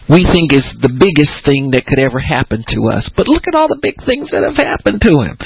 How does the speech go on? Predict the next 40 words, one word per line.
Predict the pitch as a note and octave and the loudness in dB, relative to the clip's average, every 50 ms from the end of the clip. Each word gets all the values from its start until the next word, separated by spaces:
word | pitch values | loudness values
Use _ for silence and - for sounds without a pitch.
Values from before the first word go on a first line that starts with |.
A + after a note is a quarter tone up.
| - - - - - - | -8 -6 -6 -6 -4 -2
He's | - A#3+ A3+ - - | 0 0 2 2 4
made | A3 A#3+ A3+ A#3+ A3 | 4 4 4 4 2
him | G#3+ G3+ | 2 2
a | G3 | 0
mighty | G3+ G#3+ A3 - B3+ A#3+ A#3 G#3+ | 0 0 0 0 -2 -4 -6 -6
warrior. | G3+ G3+ G#3+ C#4 F4+ - B3+ - D3 D3 C#3+ | -4 0 0 0 2 0 0 -2 -2 -2 -2
He's | D3 E3+ D#3+ E3+ - | 0 0 -2 -2 -4
made | G3+ G#3 G#3+ A3 A3+ A3+ G#3 | -2 -2 0 0 0 0 0
him | A3 A3 G#3 F#3+ | 0 0 0 0
a | F3+ F3 | -2 -4
man | F#3 G3 G3 G#3 G#3 G#3 | -4 -4 -4 -4 -4 -2
that's | G3+ F3 E3+ - - - - - | -4 -4 -4 -4 -6 -8 -6 -2
feared | D#4 D4 D4 C#4 B3+ F#3+ E3 | -2 0 0 0 0 0 0
in | D3+ C#3+ C#3 | -2 -4 -4
the | C#3 C#3 C3+ B2+ A#2+ | -2 -2 0 0 -2
earth. | A2+ - - | -2 -4 -4
He's | - - E3 E3+ - | -4 -2 -2 -2 -2
made | F3+ F#3+ G3 G#3 G#3+ G#3 | -2 -2 -2 -2 -2 -2
him | A3 G#3+ F#3 F3 F#3+ - - - - - - | -2 -2 -2 -2 -4 -6 -8 -10 -10 -10 -4
a | - C#3 D3+ F3 | -2 0 2 2
man | F#3 G3 G3 G3 G3 F#3 | 2 2 2 2 2 2
that | F3+ F3+ F3+ | 2 2 2
has | G3 F3+ F3+ | 0 0 -2
subdued | - - E3+ F3 E3 F3 G3+ G#3 G#3 F#3 - - | -2 -4 -6 -4 -4 -4 -2 -2 -2 -4 -4 -4
kings. | - A3+ C4+ B3+ B3 G#3+ F3 D3+ C3 C3 - | -2 -2 -2 -2 -2 -4 -6 -8 -8 -6 -4
He's | F3 E3+ D#3+ E3 F3 | -2 -2 -2 -2 -2
made | E3+ D#3+ E3 D#3+ | -2 -2 0 0
him | E3 F3+ D3 D3 C#3+ | 0 -2 -2 -2 0
very | D3 C#3+ C#3 C#3+ D#3+ F3+ F#3+ | 0 2 2 2 0 -2 -2
rich. | F#3 G#3+ C#4 C#4 - - - - - - - | -2 0 0 0 0 0 -2 -4 -4 -4 -4
He's | - E3 D#3+ - - - | -2 -4 -4 -4 -6 -6
had | - D3 E3+ D#3 D3+ D3+ D#3+ | -4 -2 0 0 0 0 0
him | E3+ E3 D#3 D#3+ - - - - - - - | -2 -4 -4 -6 -10 -12 -12 -12 -12 -4 0
be | F3 F3+ E3+ | 2 4 4
able | F3 F3 F3 | 4 4 2
to | - - F3 D#3 D3+ | 2 2 0 2 2
bless | F3+ G3 G3 F#3+ - F3+ | 2 4 2 2 0 -4
relatives | E3+ F#3+ A3 B3 C4+ - - G3+ - - - G3 - A#2+ A#2 C3+ | -4 -2 0 2 2 2 0 -2 -4 -4 -2 -2 -2 -2 -2 -4
and | C#3+ C3 C3+ D3+ | -4 -4 -2 0
bless | E3+ F3 F3+ F3+ | 2 2 2 0